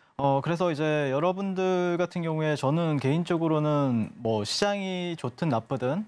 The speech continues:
뭐 상승장이든 하락장이든 어쨌든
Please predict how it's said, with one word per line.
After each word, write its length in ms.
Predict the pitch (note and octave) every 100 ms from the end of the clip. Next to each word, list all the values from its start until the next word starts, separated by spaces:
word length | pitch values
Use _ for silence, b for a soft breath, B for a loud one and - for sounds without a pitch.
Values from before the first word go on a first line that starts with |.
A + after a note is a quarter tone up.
| -
뭐 240 | - A2+
상승장이든 760 | A2+ E3 E3 E3 D#3 C#3 C#3 C#3+
하락장이든 920 | C#3+ D#3+ - C#3 A#2 A2 C#3+ A2+ G2+ -
어쨌든 680 | - C#3+ - C3+ C3+ B2+